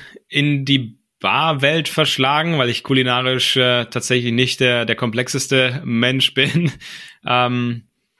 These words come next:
ich glaube, in der heutigen Zeit geht der Trend immer mehr auch, äh, weg vom Alkohol. Und trotzdem hat der Mensch Interesse und Geschmack für Bier und Wein und Alkohol, eigentlich alkoholische Getränke. Und, äh,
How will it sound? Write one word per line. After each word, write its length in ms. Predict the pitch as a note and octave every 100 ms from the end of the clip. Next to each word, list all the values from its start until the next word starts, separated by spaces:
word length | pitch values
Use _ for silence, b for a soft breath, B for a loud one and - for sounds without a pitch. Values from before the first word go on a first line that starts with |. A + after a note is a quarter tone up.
| _ _ _ _ _
ich 80 | A#2
glaube, 220 | D#3 E3+
in 40 | D3+
der 80 | B2
heutigen 640 | D3 D3+ C#3+ C3 A#2+ - _ _ _ _ _ _ _ _
Zeit 680 | - - A2+ C3 C3+ - -
geht 140 | B2+ A#2+
der 100 | A2+
Trend 300 | A2+ A2+ A2
immer 160 | A2
mehr 260 | G#2+ G#2+ A2+
auch, 320 | A2 - -
äh, 260 | A2 G2+ F#2+
weg 140 | -
vom 160 | - G2
Alkohol. 420 | A2+ C3 D#3 F3 _ _ -
Und 240 | A2 G#2+
trotzdem 1120 | - A#2 - - A#2+ A#2+ A#2 A#2 A2+ A#2+ A#2+
hat 160 | - A2+
der 100 | A2+
Mensch 560 | G#2+ A2+ A2 - - - _ _ _ _
Interesse 600 | - A2 A2 A2+ - A#2+ A2+
und 320 | A2 - -
Geschmack 420 | A#2 G#2+ A2+ A#2
für 160 | - G#2+
Bier 200 | A2 A#2
und 120 | A2+
Wein 420 | G2+ A2+ A#2 A#2
und 260 | G2+ G2+ G2
Alkohol, 520 | G#2 G2+ G#2 B2 - - -
eigentlich 360 | B2 C#3+ B2 A#2
alkoholische 500 | A#2 A2 B2+ A#2 G#2+
Getränke. 600 | G#2 - A2 B2 C3+ C#3 -
Und, 260 | G#2+ G2+
äh, 280 | A2 G#2 G2+